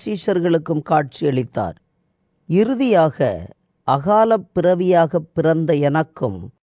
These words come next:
கிறிஸ்து தன்னை காண்பித்தார். மற்ற எல்லா அப்போஸ்தலர்களும் என்னை காட்டிலும் சிறந்தவர்கள். நான் தேவனுடைய சபையை துன்பப்படுத்தியவன். எனவே அப்போஸ்தலன் என்று அழைக்கப்படுவதற்கும்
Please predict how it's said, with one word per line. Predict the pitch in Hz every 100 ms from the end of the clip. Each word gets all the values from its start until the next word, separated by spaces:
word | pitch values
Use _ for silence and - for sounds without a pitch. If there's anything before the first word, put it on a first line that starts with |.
| _ _
கிறிஸ்து | 175 185 - - 175
தன்னை | - 147 139 139
காண்பித்தார். | - 135 123 117 - - 87 - _ _ _ _ _ _
மற்ற | - 160 170 - 240
எல்லா | 196 196 233 262 233
அப்போஸ்தலர்களும் | 160 214 220 - 202 170 160 143 147 120 76 73 - _ _
என்னை | - 170 208 226 220
காட்டிலும் | 196 180 180 185 175
சிறந்தவர்கள். | - 151 156 156 147 120 104 92 71 _ _ _ _
நான் | - 165 185 165
தேவனுடைய | 180 247 269 254 190 180
சபையை | 160 - 160 185 185 160
துன்பப்படுத்தியவன். | 175 180 190 165 151 131 - 127 117 117 139 180 _ _ _
எனவே | - 185 226 175 110 107 160 _ _ _ -
அப்போஸ்தலன் | 143 - 269 330 - 254 247 226
என்று | 185 165
அழைக்கப்படுவதற்கும் | 147 151 202 - 214 180 165 160 143 131 - 190 220